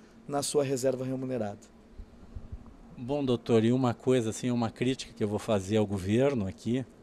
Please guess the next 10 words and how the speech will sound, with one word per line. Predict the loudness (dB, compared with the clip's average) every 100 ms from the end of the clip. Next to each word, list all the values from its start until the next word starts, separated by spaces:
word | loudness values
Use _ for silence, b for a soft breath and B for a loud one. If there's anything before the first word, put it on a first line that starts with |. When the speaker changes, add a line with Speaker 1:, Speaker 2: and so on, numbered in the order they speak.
| -20 B B B B B B
Speaker 2:
é, | -2 0 2 0 -2 -2 0
e | 2
não | 4 2
é | 2
só | -2 2 4 4 2 -10
a | -8
questão | -4 -4 -2 -2
dos | -2 -2
militares, | -2 -4 0 2 2 -2 -10
tá? | -6 -4 -4